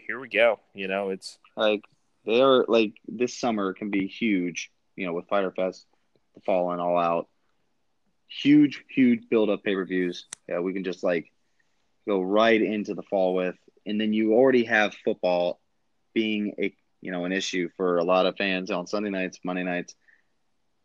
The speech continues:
Speaker 2: Who's gonna get that Tuesday night spot? And you know SmackDown is going to Fox, and they're about to be the three-hour show, man.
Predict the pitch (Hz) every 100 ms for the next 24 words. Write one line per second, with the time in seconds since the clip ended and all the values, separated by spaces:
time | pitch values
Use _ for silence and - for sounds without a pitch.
0 | _ 123 123 117 120 110 98 107 - 98
1 | 95 - 113 101 95 90 - 117 101 107
2 | 104 104 117 135 123 - 127 131 117 113
3 | 110 - 101 113 110 107 110 _ 127 123
4 | - 107 110 113 113 - 113 113 117 123
5 | 120 113 113 127 123 117 110 107